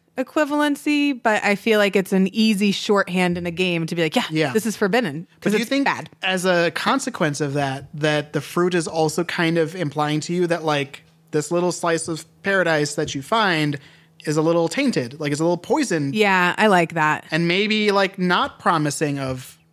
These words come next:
Speaker 1: I also think that it's right above the little hole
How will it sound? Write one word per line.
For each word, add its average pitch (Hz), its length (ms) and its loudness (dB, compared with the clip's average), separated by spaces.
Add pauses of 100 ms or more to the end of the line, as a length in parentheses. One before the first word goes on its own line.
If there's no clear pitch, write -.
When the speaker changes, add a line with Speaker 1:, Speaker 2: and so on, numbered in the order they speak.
Speaker 1:
I 247 140 2
also 277 380 2
think 226 300 0
that 180 420 2
it's 185 240 -4
right 185 240 2
above 170 540 0
the 180 100 0
little 170 640 0
hole 175 580 0